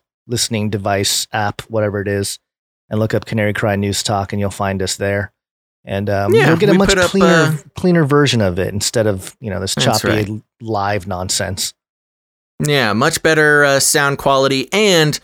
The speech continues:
Speaker 2: almost all, every episode, the podcast version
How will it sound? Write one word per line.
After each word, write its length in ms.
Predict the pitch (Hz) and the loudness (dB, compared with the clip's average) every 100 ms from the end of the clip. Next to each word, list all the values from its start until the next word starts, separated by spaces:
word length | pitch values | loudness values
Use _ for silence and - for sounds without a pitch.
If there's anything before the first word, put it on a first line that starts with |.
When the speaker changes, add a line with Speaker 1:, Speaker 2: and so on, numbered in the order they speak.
| - - _ _ - | -14 -20 _ _ 0
Speaker 2:
almost 640 | 165 254 254 233 208 - - | 4 4 4 4 2 0 0
all, 280 | 156 175 170 | 2 2 2
every 540 | 165 160 160 160 151 147 | 2 2 2 2 2 2
episode, 800 | 151 135 123 - 113 107 104 95 | 0 0 0 2 4 4 2 0
the 220 | 110 107 | -2 -2
podcast 680 | - - 131 - 127 120 - | -2 -2 -2 -2 -2 -2 -2
version 480 | 120 117 110 113 | 0 0 0 -2